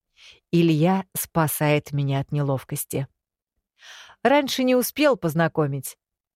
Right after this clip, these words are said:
Но вот вы нагрянули с проверкой и рассекретили нас.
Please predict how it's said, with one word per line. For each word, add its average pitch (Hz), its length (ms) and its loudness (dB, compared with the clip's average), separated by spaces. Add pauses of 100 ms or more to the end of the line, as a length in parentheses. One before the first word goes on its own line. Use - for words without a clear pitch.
(200)
Но 202 180 4
вот 247 340 -2 (100)
вы 175 240 2
нагрянули 226 540 2
с 202 100 -4
проверкой 196 540 2
и 226 200 0
рассекретили 165 720 0
нас. 156 360 -2